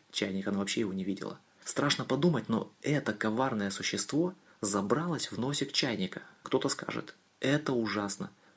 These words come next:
Да, это ужасно, но я подумал вот о чем. В нашем сердце существуют некие закутки, где могут втайне притаиться такие сложности характера, которые отравляют жизнь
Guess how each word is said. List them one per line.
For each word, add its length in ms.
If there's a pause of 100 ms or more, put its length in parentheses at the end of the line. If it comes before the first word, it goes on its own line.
Да, 260
это 140
ужасно, 440
но 120
я 160
подумал 380
вот 180
о 20
чем. 300 (560)
В 200
нашем 340
сердце 500 (460)
существуют 880
некие 480
закутки, 680 (380)
где 240
могут 420
втайне 580 (200)
притаиться 640 (640)
такие 400
сложности 500
характера, 540
которые 500 (240)
отравляют 560
жизнь 420